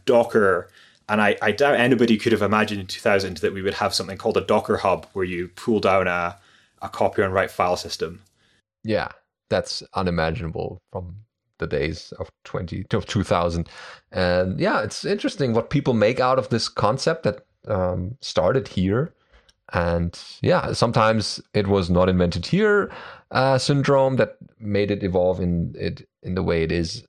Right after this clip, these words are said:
Speaker 2: on other systems now, but on, on jails and the original implementation from Paul Henning Kamp and Robert Watson, that, who both wrote this paper, um, that is definitely a good, solid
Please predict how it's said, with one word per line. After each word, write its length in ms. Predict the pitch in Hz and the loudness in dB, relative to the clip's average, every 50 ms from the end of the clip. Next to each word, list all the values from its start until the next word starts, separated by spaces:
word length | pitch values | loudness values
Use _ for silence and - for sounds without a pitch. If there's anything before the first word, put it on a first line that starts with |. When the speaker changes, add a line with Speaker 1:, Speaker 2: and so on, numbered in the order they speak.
| _ _ _ _ _ _ _ - | _ _ _ _ _ _ _ -10
Speaker 2:
on 200 | 82 80 78 - | -8 -8 -6 -4
other 200 | - 110 143 151 | -2 0 0 0
systems 420 | - - 151 - - 160 147 143 - | -2 -2 -4 -4 -4 -4 -4 -2 -2
now, 240 | 151 - 160 165 160 | -2 0 0 0 0
but 300 | 156 - 85 - - - _ _ _ _ _ _ | 0 0 -2 -2 -2 -8 _ _ _ _ _ _
on, 320 | - - 95 92 87 82 - - | -2 0 0 0 0 -2 -2 -2
on 160 | 101 90 85 | -2 -2 0
jails 420 | - 92 87 98 - 208 226 - | 0 2 2 2 2 2 0 -2
and 240 | 107 92 90 92 - - _ | -2 -2 -2 -4 -6 -8 _
the 340 | - 90 92 92 87 - - | -4 -4 -2 -2 -4 -4 -2
original 440 | - 87 92 90 95 95 92 95 95 | -2 -2 -2 0 0 0 0 0 0
implementation 720 | 95 - - 95 87 87 85 - 87 90 87 - - - | -2 -4 -2 -2 -2 -2 -2 -2 -2 -2 -2 -4 -8 -8
from 280 | - - 85 - - | -8 -10 -10 -10 -12
Paul 180 | - - 90 82 | -6 -4 -2 -2
Henning 160 | 80 82 82 | 0 0 -2
Kamp 240 | - - 107 139 139 | 0 0 0 0 -2
and 140 | 151 120 - | -4 -4 -4
Robert 260 | 90 87 - - - | -4 -6 -6 -6 -6
Watson, 340 | - 123 - - - 156 143 | -4 -4 -4 -4 -6 -6 -6
that, 100 | 113 - - - - | -4 -6 -8 -10 -12
who 80 | - 87 | -10 -4
both 320 | - 90 87 87 - - | 0 0 0 0 -2 -4
wrote 260 | 110 - - 110 - | -2 0 0 0 0
this 140 | - 143 - | -2 -8 -10
paper, 400 | - - - 151 - 151 156 156 - _ _ _ - - - _ _ _ - | -6 -6 -6 -6 -4 -6 -6 -8 -10 _ _ _ -20 -20 -20 _ _ _ -4
um, 520 | - 90 87 87 87 90 90 90 90 92 - _ _ _ _ _ _ - | -2 0 0 2 0 0 0 0 -2 -4 -6 _ _ _ _ _ _ -2
that 240 | - 98 117 180 - | 0 0 2 0 0
is 180 | - 202 196 - | -2 -4 -4 -2
definitely 440 | - 139 175 - 214 185 170 170 147 | 0 0 0 0 -2 -2 0 0 0
a 40 | 110 | 0
good, 300 | 113 - - 190 135 - | 0 -2 -2 -2 -2 -6
solid 360 | - - - 120 147 165 165 | -8 -4 -2 -2 0 -2 -4